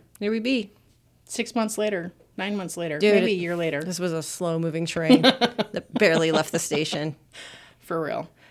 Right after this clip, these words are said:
Speaker 2: But, uh, as we are nurses and in healthcare, the most thing we're gonna talk about are, is our experience. And if we're gonna go down in flames, we're gonna go down with pizzazz, and we're bringing a, a lot of motherfuckers with us.
Speaker 1: Indeed.
Speaker 2: All right, number three.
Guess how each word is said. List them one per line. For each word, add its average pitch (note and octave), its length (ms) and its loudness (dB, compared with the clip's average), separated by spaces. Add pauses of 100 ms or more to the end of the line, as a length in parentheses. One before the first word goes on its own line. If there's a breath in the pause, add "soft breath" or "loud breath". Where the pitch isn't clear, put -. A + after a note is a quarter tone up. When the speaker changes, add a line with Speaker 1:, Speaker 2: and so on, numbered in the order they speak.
(120)
Speaker 2:
But, F#3+ 280 2
uh, F3 180 4
as A3 180 2
we A#3+ 100 0
are F#3+ 100 0
nurses F3+ 520 -2
and E3+ 160 -4
in D#3+ 120 -4
healthcare, G3+ 400 -4
the D#3+ 80 -4
most E3+ 200 -6
thing E3 140 -8
we're D#3+ 140 -6
gonna D#3 160 -6
talk F3 220 -6
about D#3+ 260 -6
are, D3 200 -4
is E3+ 140 -12
our D3+ 140 -4
experience. G#3 680 -6
And F3 300 -6
if F#3 200 -10
we're B3+ 80 -8
gonna D4 200 -4
go D4 100 -4
down C#4 260 0
in C#4 120 2
flames, C4+ 380 -2
we're G#3 60 -6
gonna G3+ 140 -6
go G3+ 160 -6
down G#3+ 180 -4
with A3 140 -8
pizzazz, A#3 580 -4
and G#3 80 -6
we're F3+ 100 -8
bringing E3 340 -8
a, - 300 -16
a G3 80 -8
lot G#3+ 500 -4
of A3+ 60 -6
motherfuckers A#3 500 -10
with E3 100 -12
us. - 380 -16 (560)
Speaker 1:
Indeed. E3 340 -8 (260)
Speaker 2:
All B3 60 -2
right, G#3 160 0
number G3+ 180 0
three. G#3 380 -4